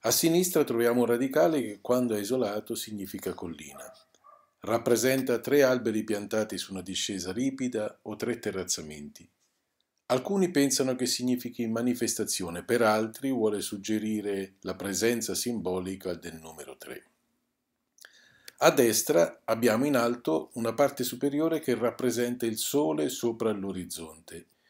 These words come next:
ed una inferiore con una serie di tratti che indicano le bandiere che sventolano appesa a un pennone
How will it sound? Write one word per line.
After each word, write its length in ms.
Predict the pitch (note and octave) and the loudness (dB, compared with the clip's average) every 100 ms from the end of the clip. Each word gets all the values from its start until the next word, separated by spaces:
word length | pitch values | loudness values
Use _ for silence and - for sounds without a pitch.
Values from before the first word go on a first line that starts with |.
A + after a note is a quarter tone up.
| _ _ - | _ _ -2
ed 180 | D#3+ | 2
una 320 | E3+ C3+ F#2+ F2 | 4 2 0 -4
inferiore 880 | F#2+ G2 G#2+ G#2+ G2 F#2+ A#2+ - _ _ _ _ _ _ _ | -6 -4 -4 -4 -4 -4 -4 -6 _ _ _ _ _ _ _
con 180 | C#3 C3+ | 4 6
una 200 | C3 B2+ | 6 4
serie 260 | D3+ C#3 | 2 2
di 100 | C3 | 0
tratti 420 | - C#3+ D3+ C#3 | 2 4 4 0
che 120 | B2 A#2 | 0 2
indicano 560 | B2 A#2+ A2+ A2 G#2+ | 2 0 0 -2 -2
le 120 | G#2 | -4
bandiere 520 | G2+ A#2 A#2+ C3+ B2+ - | -2 -2 2 2 2 0
che 160 | G#2+ | -2
sventolano 840 | G2+ F2+ A2+ B2 B2 B2 A#2 A2 | -4 -2 0 0 0 -2 -2 -4
appesa 380 | F#2+ - A2 G#2+ | -8 -2 -2 0
a 20 | |
un 140 | G2+ F#2+ | -4 -4
pennone 600 | G2+ G2 F2+ D#2+ - | -6 -4 -6 -8 -16